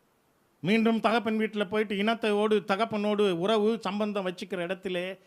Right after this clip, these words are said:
யாரும் இருக்கக்கூடாது என்பது அதன் சத்தியம். "எங்கள் இனத்தோடு போறோம், எங்க தகப்பன் வீட்டோட போறோம்" அப்படின்றது இல்லை. இது ஆபிரகாம் கொடுக்கப்பட்ட வாக்குத்தத்தத்தினுடைய மிகச்சிறப்பான வார்த்தை. "உன் இனத்தையும்", மூன்று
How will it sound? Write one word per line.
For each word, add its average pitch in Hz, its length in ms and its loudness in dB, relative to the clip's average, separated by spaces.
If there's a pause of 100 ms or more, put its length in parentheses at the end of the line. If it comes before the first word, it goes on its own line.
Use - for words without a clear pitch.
(320)
யாரும் 165 380 0
இருக்கக்கூடாது 170 600 -2
என்பது 160 280 -4
அதன் 156 240 -4
சத்தியம். 147 460 -8 (1080)
"எங்கள் 165 200 -4
இனத்தோடு 190 420 0
போறோம், 180 300 -2
எங்க 180 120 -4
தகப்பன் 190 380 -4
வீட்டோட 170 400 -4
போறோம்" 160 380 -4 (180)
அப்படின்றது 151 480 -6
இல்லை. 139 340 -6 (360)
இது 143 160 -2
ஆபிரகாம் 165 420 2
கொடுக்கப்பட்ட 156 500 -4
வாக்குத்தத்தத்தினுடைய 143 960 -8
மிகச்சிறப்பான 175 640 -8
வார்த்தை. 165 400 -6
"உன் 147 160 -4
இனத்தையும்", 156 560 -6 (360)
மூன்று 226 380 2